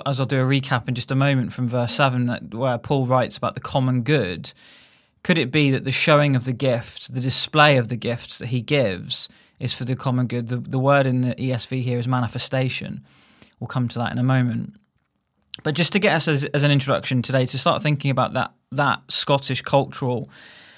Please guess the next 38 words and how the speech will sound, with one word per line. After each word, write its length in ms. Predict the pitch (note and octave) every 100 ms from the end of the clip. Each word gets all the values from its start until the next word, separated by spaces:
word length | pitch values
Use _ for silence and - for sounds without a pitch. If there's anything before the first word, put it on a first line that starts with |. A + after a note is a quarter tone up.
| - _ B2+
um, 280 | B2 A#2+
thing, 220 | A#2 C#3 C3
which 140 | C3
may 140 | D#3
seem 180 | D#3 D#3+
a 60 | D3
bit 160 | C#3
weird, 260 | B2+ B2 B2
but 100 | B2+
I 40 |
think 260 | A#2+ C3 B2
has 120 | A#2+
profound 680 | - B2+ C3 B2+ A#2+ A#2+ - - - _ _ -
parallels 580 | D3 C#3 B2+ A#2+ A#2 -
for 180 | C3 A#2+
what 180 | A2+ -
I'm 140 | B2+
talking 320 | - B2 B2+
about 260 | A#2+ A#2+ -
today. 460 | B2+ C#3 A#2 A2 - _ - - - - - - -
Um, 600 | C3+ C3+ C3 B2+ A#2 - _ _ _ _ _ _ _ _ _ _ _ _ _ - _ _ D#3+
I 100 | D3
think, 360 | F3 E3 -
and 120 | C#3+
this 120 | D3+ D#3+
is 80 |
where 120 | D3 C#3
I'm 140 | C3+
going, 300 | C#3 C3 B2+
are 220 | D3 D#3+
we 200 | F3 D#3
overwhelmed 720 | D3+ C#3+ C3 C3+ C3 A#2+ A#2+
with 180 | A#2+ -
the 60 | C3+
kindness 600 | - B2+ B2+ A#2+ A2+ B2
of 120 | A#2
the 60 |
giver? 460 | - B2 A2 F2+